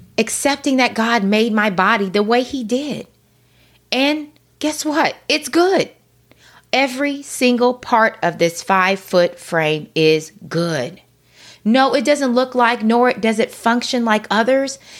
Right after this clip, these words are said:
And hey, guess what? And it shouldn't. It functions and looks the way God intended it to. And let me remind you, it is good. I only have one body, and I have to be,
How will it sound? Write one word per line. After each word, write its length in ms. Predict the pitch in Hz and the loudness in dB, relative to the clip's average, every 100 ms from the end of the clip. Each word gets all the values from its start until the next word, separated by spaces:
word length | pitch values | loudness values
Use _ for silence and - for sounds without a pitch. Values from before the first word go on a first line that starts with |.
| 208 - | -10 -4
And 240 | 311 302 - | -2 -4 -8
hey, 160 | - 370 | -4 0
guess 300 | 330 311 294 | 0 -2 -2
what? 240 | 311 - - - - - | -2 -2 -4 -20 -12 -2
And 160 | 302 | 0
it 120 | 320 285 | 2 2
shouldn't. 680 | - 349 277 - - - _ _ _ - - _ | 0 0 -2 -4 -12 -18 _ _ _ -20 -20 _
It 180 | 277 302 | 0 0
functions 540 | - - 262 262 277 240 | -2 0 0 0 -2 -2
and 180 | 208 | 0
looks 220 | 196 220 - | 0 0 -2
the 120 | 214 | 0
way 200 | 202 202 | 2 0
God 440 | 196 185 202 202 190 | 0 -2 0 0 -2
intended 600 | 185 - 202 202 196 - | -6 -4 -4 0 -2 0
it 300 | 190 202 - | -2 -2 -6
to. 500 | - 220 220 151 - _ _ _ _ - | -4 0 0 0 -4 _ _ _ _ -4
And 240 | 208 208 214 | 0 2 2
let 160 | 214 | 2
me 80 | 220 | 2
remind 540 | 214 214 220 233 226 | 2 2 2 2 0
you, 260 | 196 160 139 - | -2 -4 -4 0
it 280 | 220 226 | 2 2
is 260 | 226 233 202 | 2 2 0
good. 580 | 185 240 247 208 165 190 _ _ _ _ _ _ _ | 0 2 2 0 -4 -10 _ _ _ _ _ _ _
I 160 | 233 277 | -2 0
only 200 | 277 277 | 0 -2
have 220 | 262 247 | -2 -2
one 260 | 220 254 240 | -2 -2 0
body, 500 | 233 247 202 123 - _ - - - - | 0 0 -2 -6 -12 _ -20 -20 -10 -2
and 120 | 226 | 0
I 80 | 220 | 0
have 340 | 190 240 233 | -2 -4 -4
to 100 | 254 | -6
be, 380 | 208 196 202 | -2 -2 -2